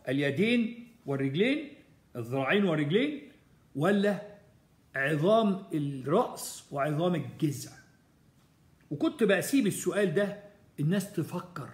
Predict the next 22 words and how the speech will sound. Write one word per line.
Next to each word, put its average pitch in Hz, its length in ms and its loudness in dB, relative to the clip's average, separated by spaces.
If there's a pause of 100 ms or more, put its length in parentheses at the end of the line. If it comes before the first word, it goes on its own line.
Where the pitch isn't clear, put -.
(120)
لأنه 143 220 -2
ده 180 120 0
يثبت 180 480 -2
وجود 147 200 0
الخالق. 127 560 -8 (540)
فبعض 208 540 2
الطلبة، 220 680 2
واسمع، 160 460 0
افتح 185 260 -4
ودنك، 175 340 0
بتجاوب 180 520 2
بعشوائية 156 920 0
اللي 131 120 -4
هي 160 100 0
نظرية 156 420 2
الملحدين، 131 680 -6 (120)
فتقول 180 420 -2
لي: 196 80 4
"آه، 170 220 -2
إحنا 175 220 -4
الآن 233 400 2
بننتج 254 920 2